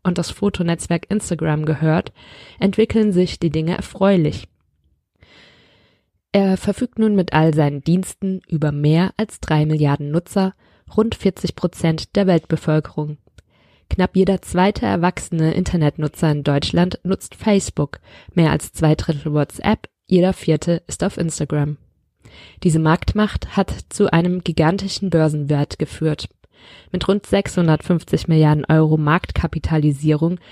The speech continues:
steht Facebook auf Platz fünf der wertvollsten börsennotierten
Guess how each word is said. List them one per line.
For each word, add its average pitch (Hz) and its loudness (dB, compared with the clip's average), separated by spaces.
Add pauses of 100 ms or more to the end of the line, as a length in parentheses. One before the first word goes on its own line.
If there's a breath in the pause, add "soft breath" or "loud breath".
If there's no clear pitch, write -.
(180 loud breath)
steht - 0
Facebook 156 0
auf - -2
Platz - -2
fünf - -2 (200)
der 147 -2
wertvollsten 190 0
börsennotierten 156 -2